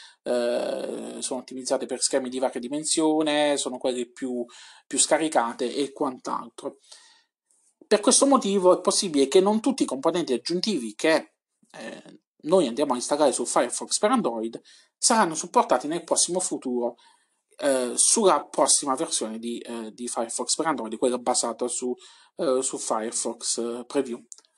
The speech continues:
C'è la volontà di estendere il supporto agli altri componenti aggiuntivi, però, eh, non si sa quando e non si sa quali saranno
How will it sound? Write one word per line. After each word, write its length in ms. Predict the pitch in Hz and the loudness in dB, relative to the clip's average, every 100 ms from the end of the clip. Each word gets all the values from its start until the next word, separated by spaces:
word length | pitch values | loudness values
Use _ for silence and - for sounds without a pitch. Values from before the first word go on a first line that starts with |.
| _ _ _ _ _ _ | _ _ _ _ _ _
C'è 320 | - 233 - | 4 4 2
la 120 | 127 135 | 0 2
volontà 480 | 131 139 156 165 | 2 2 4 4
di 120 | 120 127 | 2 -4
estendere 360 | - 151 123 | 0 0 0
il 60 | 120 | -2
supporto 760 | - - 170 - - 117 - _ | -4 4 4 4 -2 -10 -10 _
agli 200 | - 135 | -4 -2
altri 200 | - 123 | -2 -4
componenti 680 | 127 127 139 131 123 120 113 | -8 0 0 0 -6 -8 -6
aggiuntivi, 480 | 143 151 226 - 143 | -8 -4 -2 -2 0
però, 280 | 202 190 - - _ _ _ | 2 4 2 -2 _ _ _
eh, 520 | 117 110 101 - - - | -8 -8 -10 -16 -18 -16
non 500 | 117 135 156 156 143 | -12 -6 -4 -2 0
si 160 | 180 | 2
sa 180 | - 160 | 2 2
quando 540 | - 131 131 127 113 | 4 4 4 -2 -4
e 400 | 117 127 120 - 208 | -4 -6 -10 -12 -6
non 180 | 156 | -2
si 140 | 160 170 | 2 2
sa 220 | 139 131 | 0 -2
quali 400 | - 156 139 135 | 0 6 6 6
saranno 540 | 131 139 127 123 123 | 2 2 2 0 -4